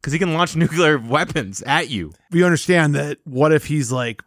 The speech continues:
Speaker 1: I, I'm
Speaker 2: with,
Speaker 1: gonna
Speaker 2: what if he's within five miles of you? You'd both be dead.
Speaker 1: Well, it's called ballistic mi-, missiles. He can use those too. He's got the control of the entire U S government
Speaker 2: Okay.
Speaker 1: basically on him. So I'm gonna be like, "Hey, would you like to play a game?"
Speaker 2: Even though my iPhone today is probably more powerful than the Whopper computer
Speaker 1: And he
Speaker 2: was.
Speaker 1: loves playing games. He's like, "Hey,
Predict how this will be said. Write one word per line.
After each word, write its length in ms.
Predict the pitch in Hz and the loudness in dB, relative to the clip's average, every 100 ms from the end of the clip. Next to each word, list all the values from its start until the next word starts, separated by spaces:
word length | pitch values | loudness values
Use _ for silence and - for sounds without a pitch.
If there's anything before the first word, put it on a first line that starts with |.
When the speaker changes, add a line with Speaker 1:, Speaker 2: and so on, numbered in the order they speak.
| - | -2
Speaker 1:
I, 160 | 165 175 | 0 2
I'm 120 | 180 | 2
Speaker 2:
with, 140 | 156 156 | 2 2
Speaker 1:
gonna 60 | 180 | 2
Speaker 2:
what 80 | 185 | 4
if 80 | |
he's 180 | 175 156 | 4 2
within 360 | 165 165 151 147 | 2 2 2 2
five 320 | - 143 135 | 2 0 0
miles 320 | 131 127 127 | 0 0 -2
of 100 | 113 | -4
you? 160 | 101 107 | -6 -8
You'd 260 | 127 135 117 | -2 -2 0
both 240 | 135 117 | -2 0
be 100 | 117 | -2
dead. 240 | 107 104 104 | -6 -6 -2
Speaker 1:
Well, 140 | 139 | -2
it's 160 | 110 - | -2 -2
called 220 | 165 143 | -2 -2
ballistic 400 | 113 135 - 101 | -2 -2 -2 -6
mi-, 200 | 95 87 85 | -6 -6 -6
missiles. 360 | 104 87 82 | -8 -8 -10
He 40 | 95 | -6
can 100 | 110 | -4
use 160 | 117 | -2
those 220 | 104 123 - | -2 -2 -2
too. 220 | 139 104 | -2 -2
He's 140 | 101 | -2
got 140 | 135 131 | -4 -4
the 100 | 110 | -6
control 480 | - 127 135 131 | -6 -4 -2 0
of 40 | 107 | 0
the 100 | 113 | -4
entire 440 | 104 113 113 110 | -2 -2 0 0
U 300 | 104 110 110 | -2 0 0
S 140 | 104 - | -2 -2
government 480 | 117 120 95 67 | -2 -2 -4 -8
Speaker 2:
Okay. 100 | 95 | -4
Speaker 1:
basically 300 | 135 110 98 | -4 -4 -6
on 100 | 95 | -8
him. 140 | 87 82 | -8 -6
So 240 | - 135 - - | -2 -2 -4 -12
I'm 120 | - 165 | -4 0
gonna 160 | 165 | 2
be 100 | 156 | 2
like, 220 | 143 127 - - - - | 2 0 -4 -18 -8 0
"Hey, 160 | 151 | 0
would 120 | 120 | 2
you 80 | 113 | 0
like 140 | 123 - | 0 0
to 60 | |
play 180 | 139 131 | 0 0
a 40 | |
game?" 180 | 110 120 | 2 2
Speaker 2:
Even 160 | 185 196 | 4 4
though 160 | 185 | 4
my 240 | 160 175 175 | 4 4 2
iPhone 520 | 156 165 - 147 135 | 2 2 2 2 0
today 360 | 139 135 127 113 | 0 -2 -2 -4
is 100 | 120 | -2
probably 240 | 127 123 | -2 0
more 200 | 123 123 | -2 -2
powerful 440 | 131 120 123 139 | 0 -2 0 0
than 140 | 131 123 | 0 -2
the 80 | 113 | 0
Whopper 320 | 110 107 117 | -2 -2 -4
computer 340 | 113 110 107 | -4 -4 -2
Speaker 1:
And 80 | 156 | 2
he 80 | 190 | 2
Speaker 2:
was. 80 | 175 | 2
Speaker 1:
loves 180 | 185 | 0
playing 260 | 190 175 139 | 0 0 0
games. 360 | 156 170 107 131 | 2 0 0 -2
He's 160 | 113 | 0
like, 160 | 120 98 | 0 2
"Hey, 460 | 135 156 113 104 | 0 0 -2 -8